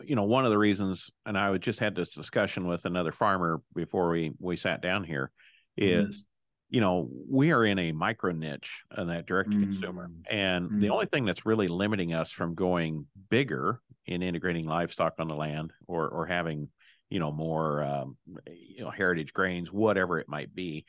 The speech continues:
Speaker 1: that we can
Speaker 2: Mm-hmm.
Speaker 1: produce is just simply what we can sell. Because
Speaker 2: Mm-hmm.
Speaker 1: there's, there's no outlet that allows us to get the value back to the farm that we need other than doing it all ourselves, going to direct. Well,
Speaker 2: Mm-hmm.
Speaker 1: if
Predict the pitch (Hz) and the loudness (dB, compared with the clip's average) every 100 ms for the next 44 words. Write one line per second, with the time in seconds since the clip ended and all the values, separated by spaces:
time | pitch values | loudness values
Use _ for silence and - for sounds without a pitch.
0 | - - - - 95 98 - 127 127 135 | -18 -20 -10 -2 0 0 -2 -4 -2 -2
1 | - 104 - 107 - 107 95 95 87 95 | -2 -8 -2 -2 -2 -6 -2 -2 -2 -4
2 | 90 73 - 143 - - - - - _ | -6 -6 -2 -2 -2 -10 -20 -20 -20 _
3 | - 135 120 147 127 131 - 120 104 - | -2 2 2 0 -4 -6 -4 -2 0 0
4 | 135 123 104 _ - - - 92 78 - | 2 2 0 _ -6 -4 -2 -2 -4 -6
5 | - _ - 104 92 82 98 113 113 107 | -20 _ -2 0 2 2 2 2 0 -2
6 | - 90 - - - 104 127 123 85 80 | -6 -8 -6 -6 -4 0 2 2 2 0
7 | 82 _ _ - 110 92 - - 92 - | -4 _ _ -2 0 -2 -6 -8 -6 -2
8 | 117 98 82 - 80 80 113 147 92 85 | 0 0 -2 -6 -8 -4 0 2 2 -2
9 | 92 _ - - - _ - 127 156 139 | -6 _ -20 -20 -20 _ -2 2 4 4
10 | 113 98 98 95 - _ _ _ _ - | 2 2 0 -2 -10 _ _ _ _ 0
11 | 135 139 110 101 92 90 - 90 82 90 | 4 4 4 2 2 0 0 -2 -2 -4
12 | 85 - 104 147 - - 98 90 - _ | -4 -2 0 2 0 0 2 2 -2 _
13 | _ 104 107 135 147 - | _ -16 -12 -12 -10 -14